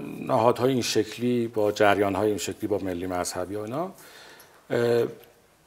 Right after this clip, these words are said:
حالا اومدیم سراغ، ببینیم که از اون طرف جبهه مشارکت، <clears throat> سازمان مجاهدین، در اون اصلاح طلبان کلاسیک، اونا، اه، خیلی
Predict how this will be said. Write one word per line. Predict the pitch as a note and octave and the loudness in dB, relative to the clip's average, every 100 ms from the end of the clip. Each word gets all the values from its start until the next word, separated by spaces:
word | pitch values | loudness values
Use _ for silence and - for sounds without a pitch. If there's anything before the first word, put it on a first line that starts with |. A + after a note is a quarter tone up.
| _ _ _ _ _ | _ _ _ _ _
حالا | - F3+ - | 0 4 6
اومدیم | E3+ D#3 E3 G3+ | 8 8 8 6
سراغ، | F3+ C#3 C3 D#3 | 4 6 8 8
ببینیم | E3+ E3+ E3+ D#2+ | 6 6 4 0
که | - A#2+ - - _ | -4 -6 -6 -14 _
از | C3 | 6
اون | D3+ | 6
طرف | F#3 F3+ F#3+ | 6 6 4
جبهه | - D#3+ E3+ | 2 4 4
مشارکت، | F#3+ F#3 - E3+ E3+ D3+ D#3+ - - - | 2 0 0 0 0 0 0 -2 -4 0
<clears throat> | C#3+ | 2
سازمان | - B2+ C#3 D#3 | 8 10 10 6
مجاهدین، | D#3 C#3 D3+ C#3 B2+ | 4 2 4 4 4
در | |
اون | A#2 C3 D#3 | 4 4 2
اصلاح | - C3 | 2 -2
طلبان | B2 B2+ B2+ B2+ | 0 2 2 0
کلاسیک، | B2+ B2 A#2 - B2+ | 0 -2 -2 -6 -6
اونا، | A2+ A2+ C3+ C3+ - - - - - _ | 0 4 2 0 -10 -20 -20 -20 -20 _
اه، | C3+ A2+ A2 A2+ - - | 0 2 4 2 -2 -8
خیلی | - - - C#3+ D3+ D3 | -12 -6 4 6 8 6